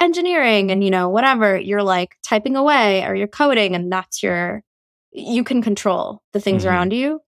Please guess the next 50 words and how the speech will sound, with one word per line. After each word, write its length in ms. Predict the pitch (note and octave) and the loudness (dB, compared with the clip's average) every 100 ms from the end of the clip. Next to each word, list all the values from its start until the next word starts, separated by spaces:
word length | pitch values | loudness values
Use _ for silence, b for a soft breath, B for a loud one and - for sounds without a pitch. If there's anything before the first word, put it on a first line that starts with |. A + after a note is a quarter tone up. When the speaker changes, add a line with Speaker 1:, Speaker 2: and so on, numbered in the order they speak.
| - | -6
Speaker 1:
to 60 | G#3+ | -4
a 20 | |
certain 240 | - - | -2 -4
extent. 400 | B3 - E4 D#4+ - _ _ _ _ | -6 -6 -6 -6 -8 _ _ _ _
In 120 | B3 | -2
comms, 380 | A#3 A#3+ A#3 B3 | 0 2 2 2
you 140 | A3+ G3+ | 0 -2
just 260 | G#3+ - | -4 -2
don't 220 | G#3 G3 | 0 0
have 160 | G3+ F#3+ | -2 -2
as 120 | F#3+ | -2
much 200 | G#3 G3+ | -4 -6
control, 460 | - G3 F#3+ G3+ C#4 | -8 -6 -2 0 0
and 220 | - G#3+ | 2 2
that 140 | F3+ | 2
is 100 | F#3 F#3 | 0 -2
what 100 | F3+ | -6
it's 180 | F#3 - | -6 -8
like 200 | G#3 - | -10 -10
to 80 | |
build 200 | - F#3 | -6 -6
a 40 | G3+ | -4
company. 420 | - F3+ A#3+ C#4+ | -6 -6 -4 -4
So 140 | C#4+ | -4
I 160 | - F#3 | -4 -4
think 320 | F#3 F3 F3+ | -4 -4 -6
it's 160 | - - | -12 -16
actually 360 | - - - - | -16 -10 -6 -4
a 180 | F#3+ - _ _ _ _ - | -6 -10 _ _ _ _ -2
really 220 | A3 A3+ | 2 2
incredible 560 | F3+ - - F#3 G#3 | 0 -4 -2 0 -2
skill 400 | B3+ - D4 D4+ | -6 -2 0 0
to 120 | D4+ C4+ | -2 -2
be 120 | C4 | -2
able 220 | A#3+ A#3+ | -2 -4
to 160 | - A3 | -4 -2
have 400 | G#3+ G#3 G3+ G3+ _ _ _ _ _ | 0 0 0 -6 _ _ _ _ _
peace 480 | - B3 C#4+ - - | -6 -4 -4 -10 -10
and, 460 | - G#3 F#3+ F3+ - | -2 -2 -2 -4 -6
and 300 | F#3+ F#3+ F#3 | -2 -2 0
not 320 | F#3+ G3 - | 0 -2 -4
be 240 | G3 F#3+ - _ _ - | -6 -4 -6 _ _ -6
flustered 680 | F#3 F3+ - C4 D4 F4 F#4 - _ _ _ | -6 -6 -6 -4 -2 -4 -8 -12 _ _ _
that 160 | G3+ F#3+ | -4 0
things 200 | G#3 G#3 | -2 0
are 80 | G#3 | 0
outside 400 | F#3+ G3 G3 F#3+ | 0 -2 -2 0
of 80 | F#3 | -2
your 140 | F#3 | -4
control, 680 | F#3+ F3+ - F3+ F3+ F3+ | -4 -4 -2 0 0 0